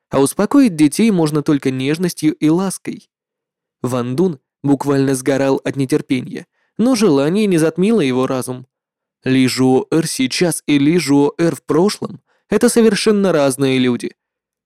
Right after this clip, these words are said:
Кроме того, у Сяору не так уж и много близких друзей,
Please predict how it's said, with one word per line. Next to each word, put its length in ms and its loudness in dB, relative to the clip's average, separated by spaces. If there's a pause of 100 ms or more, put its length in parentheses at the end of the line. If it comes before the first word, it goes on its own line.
(100)
Кроме 300 0
того, 360 0 (280)
у 80 4
Сяору 420 2
не 140 2
так 260 -2
уж 140 -2
и 40 0
много 360 0
близких 400 0
друзей, 500 -2